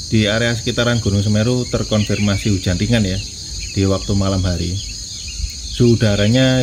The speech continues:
juga dingin dan anyep katanya Pak Deputi. Kalau siang terang, cerah, dan lumayan panas, serta banyak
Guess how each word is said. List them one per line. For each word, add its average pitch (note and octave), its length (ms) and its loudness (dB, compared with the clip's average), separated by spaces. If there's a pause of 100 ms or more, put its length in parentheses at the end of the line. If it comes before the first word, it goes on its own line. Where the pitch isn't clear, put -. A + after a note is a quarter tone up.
juga F#2+ 480 0 (240)
dingin B2 560 4
dan G2 160 2 (160)
anyep B2 320 2
katanya F#2 320 0
Pak F2 160 -2
Deputi. F2+ 320 -2 (1040)
Kalau B2+ 320 0
siang E3 400 0
terang, D3+ 320 0 (160)
cerah, C#3 400 0
dan A2+ 240 0
lumayan A2+ 320 0
panas, A#2 320 -2 (320)
serta G2+ 560 -2 (160)
banyak F#2+ 560 0